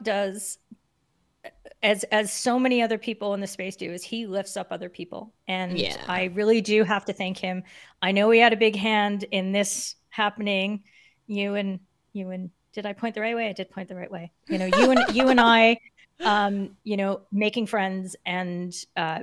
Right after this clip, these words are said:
Speaker 1: being on each other's live streams and, you know, getting to know each other. And Doc is there, the one who's saying, "If I'm gonna impact," I think he says, "a billion people," then he needs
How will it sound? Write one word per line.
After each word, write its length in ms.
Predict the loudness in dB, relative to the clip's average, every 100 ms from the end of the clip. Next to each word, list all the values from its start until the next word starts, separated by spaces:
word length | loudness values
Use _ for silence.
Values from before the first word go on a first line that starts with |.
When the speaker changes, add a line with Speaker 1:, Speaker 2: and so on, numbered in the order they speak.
| -6
Speaker 1:
being 240 | -4 0 0
on 120 | 0
each 160 | -2
other's 220 | -2 -2 -2
live 180 | -4
streams 420 | -6 -8 -8 -10 -12 _ _ _ -2
and, 460 | 0 -2 -4 -8 -12 -16 -20 _ _ -4
you 100 | -2
know, 120 | -2 4
getting 240 | 4 6
to 100 | 2
know 140 | 2 2
each 180 | 2 2
other. 240 | 2 2 0
And 180 | -4 -6 -14 -4
Doc 320 | 4 4 4 0
is 160 | 0
there, 540 | 4 6 4 0 -4 -4
the 60 | -2
one 360 | 0 0 -2 -6
who's 220 | -6 -6
saying, 400 | -4 -2 -2 -4
"If 120 | -2
I'm 200 | -2 -2
gonna 140 | -2
impact," 640 | -4 -6 -4 -4 -4 -8 -20 -20 -20 _ _ _ -10
I 100 | -6
think 180 | -6 -8
he 100 | -6
says, 240 | -6 -4
"a 40 | -4
billion 340 | -2 -2 -4
people," 420 | -8 -12 -12 -12 _ -6
then 300 | -4 -4 -8
he 200 | -4 -2
needs 460 | -2 -2 -6 -14